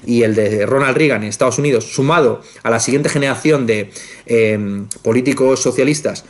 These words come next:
como es Mitterrand en Francia, o Felipe González en España, o Crachi en Italia, eh, crean un status quo neoliberal tan fuerte en el que las viejas posiciones izquierdistas de apelar a la clase trabajadora y todo este tipo de cosas,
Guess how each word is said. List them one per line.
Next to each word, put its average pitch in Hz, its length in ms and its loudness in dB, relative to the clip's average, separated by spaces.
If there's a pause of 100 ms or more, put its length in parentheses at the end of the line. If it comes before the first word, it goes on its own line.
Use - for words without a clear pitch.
como 110 200 -2
es 113 100 -4
Mitterrand 117 460 0
en 107 80 0
Francia, 120 440 0 (180)
o 110 200 2
Felipe 120 240 2
González 120 320 0
en 120 60 -2
España, 113 440 -4 (200)
o 104 100 0
Crachi 123 480 2
en 120 100 2
Italia, 127 400 2 (320)
eh, 117 240 4
crean 160 260 2
un 165 120 0
status 151 380 -2
quo 135 400 0
neoliberal 127 460 2
tan 151 200 -2
fuerte 151 420 0 (200)
en 127 140 -2
el 139 100 0
que 160 240 0
las 120 160 -2
viejas 151 280 0
posiciones 143 840 0
izquierdistas 127 760 -2
de 107 80 -6
apelar 113 320 0
a 117 40 4
la 110 80 2
clase 110 180 -2
trabajadora 120 760 2
y 117 40 2
todo 117 100 -4
este - 120 -6
tipo 120 140 0
de 120 80 2
cosas, 151 300 -2